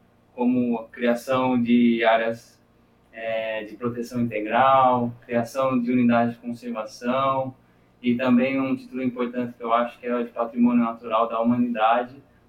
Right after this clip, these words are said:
onde o fato da presença e da regularidade dos golfinhos rotadores aqui contribuiu com bastante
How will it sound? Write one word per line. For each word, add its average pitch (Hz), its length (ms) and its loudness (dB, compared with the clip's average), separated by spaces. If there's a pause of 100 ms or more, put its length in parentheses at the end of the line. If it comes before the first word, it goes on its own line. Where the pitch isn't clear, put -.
(120)
onde 127 360 -2
o 131 80 -6
fato 123 400 0
da 120 160 0
presença 120 600 -4
e - 20 -6
da 117 100 -2
regularidade 117 640 -4
dos 117 120 -20
golfinhos 117 400 -10
rotadores 117 560 -8
aqui 117 500 -6 (220)
contribuiu 120 640 0
com 123 120 -6
bastante 120 460 -4